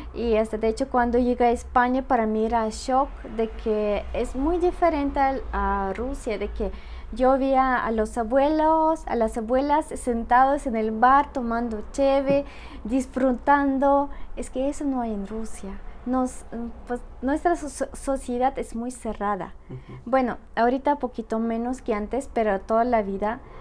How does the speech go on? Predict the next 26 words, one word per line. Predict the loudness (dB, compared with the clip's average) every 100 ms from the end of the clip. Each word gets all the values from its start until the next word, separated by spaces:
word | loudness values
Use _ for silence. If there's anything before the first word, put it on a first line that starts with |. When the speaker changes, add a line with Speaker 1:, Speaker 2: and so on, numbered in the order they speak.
| -14 -4
Speaker 1:
eh, | -2 0 0 -2 -2 -4 -6 -10 -12 -6
de | 0 0 0
nuestra | -2 -4 -2 -2
historia | -2 2 2 2
es | -2 -4
muy | -6
cerrada. | -6 -6 -2 -2 -2 -6 -12 -16 -16 -8 4
Y | 4
allá | 6 6
la | 6 4
gente | 2 0 0
es | -2 -4
como | -4 -2
muy | 0 0 2 4
abierta, | 4 2 0 0 0 0 0 2 -2 -8 -16 -14 -4
este, | 0 2 2 0 -4 -12 -4 -2 0 -2 -6 -10 -14 -14 -14 -14 -14 -12 -2 4
te |
hablan | 6 6 4 2
en | 2
la | 2
calle. | 4 4 4 0 -2 -4 -10 -14 -12
Y | -8 -6
yo | 0 6 6
así | 6 -2
conocí, | -2 -2 0 -2 -4 -4 -2 0 0
eh, | 2 2